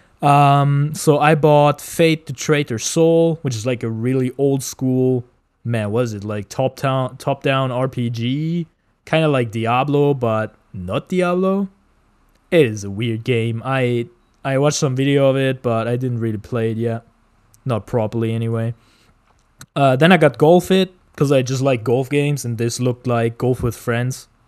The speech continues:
just, like, a different game, so why not? Uh, I picked up, uh, Heroes of Hammerwatch, which I played the original,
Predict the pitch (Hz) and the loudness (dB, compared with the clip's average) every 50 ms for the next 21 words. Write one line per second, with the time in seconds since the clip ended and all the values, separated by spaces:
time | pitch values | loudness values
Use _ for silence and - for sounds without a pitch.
0 | _ _ _ _ - 120 120 - - 123 113 107 104 101 - - 127 117 123 117 | _ _ _ _ -8 -8 -8 -6 -4 -4 -4 -4 -6 -6 -8 -8 -6 -6 -6 -6
1 | - 123 110 101 110 110 107 113 117 113 - 107 101 98 101 107 107 101 104 101 | -6 -6 -6 -4 -4 -4 -4 -4 -6 -6 -8 -8 -8 -6 -4 -4 -4 -4 -6 -6
2 | 101 113 - _ _ _ _ _ _ _ - - - - _ _ _ 117 113 113 | -8 -10 -12 _ _ _ _ _ _ _ -20 -20 -20 -20 _ _ _ -2 0 2
3 | 117 117 113 113 110 113 113 110 113 117 - - - _ _ _ _ _ _ _ | 4 4 4 2 2 2 0 0 -2 -4 -6 -10 -20 _ _ _ _ _ _ _
4 | _ - 127 127 - 143 131 - 135 123 120 120 117 - _ - 127 113 117 113 | _ -4 -4 -2 -2 -2 -2 0 0 0 2 0 0 -4 _ -4 -2 -2 -2 -2
5 | 110 110 110 107 143 151 156 151 143 131 117 104 - - 151 151 156 156 151 147 | -2 -4 -2 2 4 6 6 6 4 2 -2 -4 -4 -2 -2 -2 0 0 0 0
6 | 147 151 151 147 147 - - - - - 117 117 117 113 - - - - 123 120 | 2 0 0 -2 -4 -6 -14 -18 -12 -6 -4 -2 -2 -2 -4 -8 -6 -6 -6 -2
7 | - 131 127 123 - 123 120 120 123 131 127 127 131 131 135 135 139 123 | -2 -2 -2 -2 -2 -2 -2 -2 -2 -2 -2 -2 -2 -2 -2 -2 -4 -6